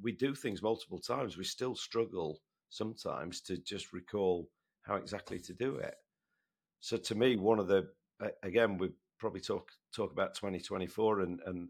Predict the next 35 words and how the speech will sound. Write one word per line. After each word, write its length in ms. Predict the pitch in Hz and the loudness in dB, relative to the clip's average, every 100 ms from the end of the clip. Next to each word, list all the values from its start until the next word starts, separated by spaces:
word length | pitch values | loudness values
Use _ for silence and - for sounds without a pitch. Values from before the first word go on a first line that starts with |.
| - | -8
and, 220 | 90 87 - - | -8 -8 -10 -8
and 220 | 87 82 80 _ | -8 -8 -14 _
moving 340 | 92 101 85 80 | -6 -4 -4 0
forwards. 720 | - 117 107 76 - - - _ _ _ _ _ _ | 6 8 8 4 -6 -12 -18 _ _ _ _ _ _
One 120 | - 131 | -4 -2
of 140 | 117 | 0
the 120 | 92 - | -2 0
big 220 | 117 - | 0 0
things 220 | 107 95 | -4 -4
for 140 | - 87 | -6 -2
me 220 | 101 110 | 0 -2
for 140 | - | -6
twenty 320 | - - 87 | -8 -6 -6
twenty-four 640 | 82 101 85 78 110 107 92 | -4 -4 -4 -2 0 0 -2
should 200 | 85 - - | -8 -10 -4
be, 320 | 87 90 87 - _ _ _ _ _ _ _ _ _ _ - | 0 0 -2 -10 _ _ _ _ _ _ _ _ _ _ -12
can 200 | 104 107 | -6 -2
you 320 | 95 101 85 - - | 0 0 -2 -8 -2
do 220 | 113 92 | 0 2
more 260 | 92 92 | 0 -2
coaching? 540 | 92 104 117 85 85 76 - | 0 -2 -2 -6 -8 -10 -6
Can 140 | 98 | -4
you 120 | 95 | -4
create 380 | 92 101 92 87 | -4 -2 0 0
more 240 | 92 85 | -2 -2
coaches 500 | - 98 92 - 82 | 0 -2 -2 -6 -10
in 120 | 87 85 | -8 -4
your 160 | 87 | -4
organization 1000 | 85 85 85 80 92 101 92 - - - - _ _ _ _ _ _ | -4 -4 -4 -2 -2 -2 -6 -10 -10 -12 -20 _ _ _ _ _ _
so 200 | - 98 | -4 0
that 180 | 87 85 - | 2 0 0
we 140 | 92 | 0
actually, 340 | 95 - 98 90 92 - - | 0 -2 -6 -6 -6 -10 -10
we're 180 | 101 101 | -2 0
actually 320 | 107 - 92 | 0 -2 -12